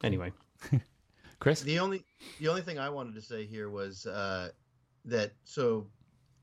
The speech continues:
Speaker 3: we're fifteen minutes into the movie at this point.
Speaker 2: Mm-hmm.
Speaker 3: Uh,
Speaker 2: Cool.
Speaker 3: there's still credits.
Speaker 1: Yeah, yeah.
Speaker 2: He, that's, that's a good point. I mean, the, yeah, like, we've just had the, what I just called the centerpiece of the film.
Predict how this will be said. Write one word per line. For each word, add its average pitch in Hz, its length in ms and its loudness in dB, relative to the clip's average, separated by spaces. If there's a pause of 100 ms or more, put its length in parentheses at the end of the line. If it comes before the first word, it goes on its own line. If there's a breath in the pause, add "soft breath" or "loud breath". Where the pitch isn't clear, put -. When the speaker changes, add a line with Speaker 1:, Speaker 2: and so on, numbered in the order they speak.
(500)
Speaker 3:
we're 147 140 2
fifteen 165 580 -4
minutes 135 280 0
into 117 120 0
the 104 80 0
movie 110 240 0
at 139 80 0
this 156 120 -8
point. 175 280 -4 (160)
Speaker 2:
Mm-hmm. 92 180 4 (1000)
Speaker 3:
Uh, 113 240 6
Speaker 2:
Cool. - 160 -14 (240)
Speaker 3:
there's 135 160 -2
still 175 200 -4
credits. - 500 -4 (420)
Speaker 1:
Yeah, 98 160 0
yeah. 95 120 0 (1600 loud breath)
Speaker 2:
He, - 240 -12
that's, 101 400 -4 (120)
that's 98 180 -6
a 127 40 2
good 104 260 2
point. 110 360 0
I 78 40 0
mean, 107 160 8
the, 110 140 6 (100)
yeah, 147 220 4 (160)
like, 123 180 8
we've 120 180 6
just 139 220 4
had 131 280 2
the, 101 120 8
what 101 180 8
I 107 120 10
just 104 220 6
called 98 200 6
the 95 60 4
centerpiece 107 580 8
of 98 100 4
the 95 80 4
film. 82 360 4